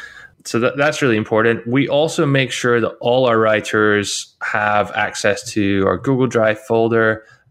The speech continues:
and all the files are stored in there. Nobody's working, you know, on their own desktop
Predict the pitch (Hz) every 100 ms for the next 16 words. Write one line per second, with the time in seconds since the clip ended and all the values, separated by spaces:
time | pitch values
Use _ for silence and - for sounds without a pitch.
0 | - 107 - 123 127 113 - - 123 131
1 | 147 147 143 - 139 139 135 143 147 139
2 | - _ _ - 113 120 110 113 101 95
3 | 110 110 104 101 98 98 98 95 101 101
4 | 101 98 95 95 92 _ _ _ - 101
5 | - - 95 -